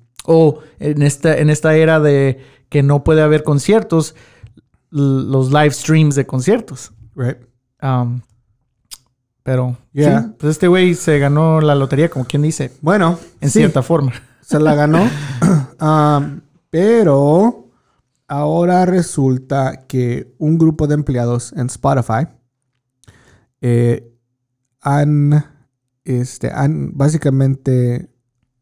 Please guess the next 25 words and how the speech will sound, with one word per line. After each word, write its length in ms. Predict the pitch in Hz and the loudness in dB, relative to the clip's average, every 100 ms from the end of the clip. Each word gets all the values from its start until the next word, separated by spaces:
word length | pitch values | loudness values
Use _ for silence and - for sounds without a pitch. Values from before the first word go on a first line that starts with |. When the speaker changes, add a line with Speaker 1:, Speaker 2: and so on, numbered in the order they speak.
| _ | _
Speaker 2:
han 160 | 135 | -6
comunicado 840 | - 160 156 135 135 131 123 135 _ _ - | -2 0 0 0 -2 0 0 -4 _ _ -10
al 440 | 117 117 113 113 | -6 -4 -4 -6
C 200 | - 147 143 135 | -4 -2 2 2
E 60 | |
O 100 | 123 | 2
de 80 | 123 | 2
Spotify 600 | 120 - 175 160 139 165 - _ _ _ _ _ | -2 0 0 0 -2 -2 -6 _ _ _ _ _
que 200 | - 127 | -8 -8
quieren 560 | - 175 185 190 185 - | 0 2 4 4 2 -4
los 200 | 156 143 | 0 2
derechos 760 | 143 143 160 - 165 160 - - _ _ | 2 0 0 2 2 0 -4 -16 _ _
editoriales 920 | 143 139 135 139 147 151 151 151 - - | -2 0 0 2 4 4 2 0 -8 -12
de 400 | 139 135 127 123 | -4 0 2 0
todos 300 | 127 - 175 | -2 0 2
los 140 | 175 151 | 2 0
episodios 640 | 151 127 143 139 135 131 | -4 -4 0 2 0 0
de 320 | 127 120 117 113 | -2 0 -2 -2
Joe 120 | 127 | -2
Rogan. 320 | 120 - - _ _ _ _ _ | -2 -6 -14 _ _ _ _ _
So, 240 | - 165 | 0 2
eso 140 | 202 233 | 4 2
lo 80 | |
que 80 | 180 | 2
significa 640 | 170 151 147 220 151 165 | 0 0 2 2 0 -2